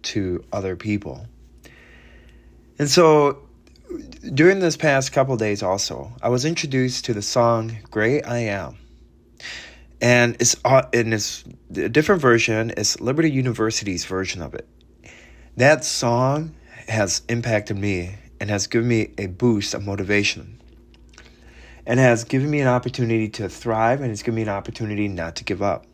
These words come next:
An opportunity to know that God is in charge and I'm not. An opportunity and empowerment, I wouldn't say empowerment, but, uh, strength,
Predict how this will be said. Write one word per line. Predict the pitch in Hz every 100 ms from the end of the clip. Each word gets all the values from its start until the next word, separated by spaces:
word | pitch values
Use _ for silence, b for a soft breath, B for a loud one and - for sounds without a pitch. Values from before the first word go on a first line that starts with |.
| _ - - - - B B B B
An | 113
opportunity | 156 165 170 175 170 165 160
to | 147
know | 139 143 156 165
that | 151 135
God | 139 135 139
is | 135
in | 123
charge | 135 131 131 127
and | 113
I'm | 110 107
not. | 113 113 - _ _ _ _ - _ _ _ _ - B B -
An | 110
opportunity | 151 160 160 156 151 151 156 -
and | 123 117 113 b b b b _
empowerment, | 113 110 143 147 127 110 120 -
I | 151
wouldn't | 190
say | 165 113
empowerment, | 101 110 101 92
but, | 104 - b b b _ _
uh, | 107 107 92 - - - _ _ - -
strength, | - 151 151 123 117 -